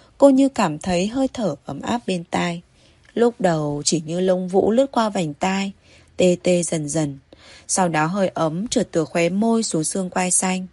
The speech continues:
Giờ đã là giữa mùa đông giá lạnh. Váy ngủ của cô là loại nhung, chỉ cảm thấy váy như sóng biển lăn lăn.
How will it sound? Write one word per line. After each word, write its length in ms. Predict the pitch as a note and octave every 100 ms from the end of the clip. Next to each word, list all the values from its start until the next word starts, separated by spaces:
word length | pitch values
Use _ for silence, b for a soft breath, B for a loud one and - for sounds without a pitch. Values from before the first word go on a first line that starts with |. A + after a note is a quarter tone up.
| _ B B B B
Giờ 220 | - D3+
đã 180 | C#3+ D3+
là 200 | G3 D#3
giữa 240 | B2+ C3+
mùa 180 | A#3 F3 E3+
đông 180 | F3+
giá 240 | F3 D#3+ D#3
lạnh. 240 | G3+ F3+ - _ B B B -
Váy 180 | F#3+
ngủ 260 | G3+ B3+ F#3
của 120 | - D3+ -
cô 160 | A#3+
là 140 | A#3 D3
loại 220 | D3 D#3
nhung, 360 | F3 G3+ G#3 F#3+ B B B
chỉ 180 | - F#3
cảm 240 | F#3 E3+
thấy 280 | D#3 F3+ G3
váy 280 | G3+ F#3+ F#3
như 160 | A#3 B3+
sóng 280 | G#3 F#3
biển 220 | A#3 F#3+ C#3
lăn 220 | E3+ F3
lăn. 280 | F3+ F3+